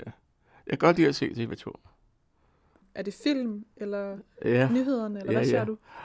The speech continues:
Speaker 1: Jamen, jeg ser da altid nyheder, ser der nyhederne.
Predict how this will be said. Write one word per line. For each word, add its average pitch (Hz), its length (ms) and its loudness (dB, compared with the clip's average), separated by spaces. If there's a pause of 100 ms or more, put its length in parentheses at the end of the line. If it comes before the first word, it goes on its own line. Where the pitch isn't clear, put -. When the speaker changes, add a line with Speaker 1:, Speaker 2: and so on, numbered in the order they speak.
(220)
Speaker 1:
Jamen, 107 220 6
jeg 104 100 6
ser 117 160 0
da 110 140 4
altid 131 260 2
nyheder, 120 640 2
ser - 240 0
der 151 120 2
nyhederne. 123 540 2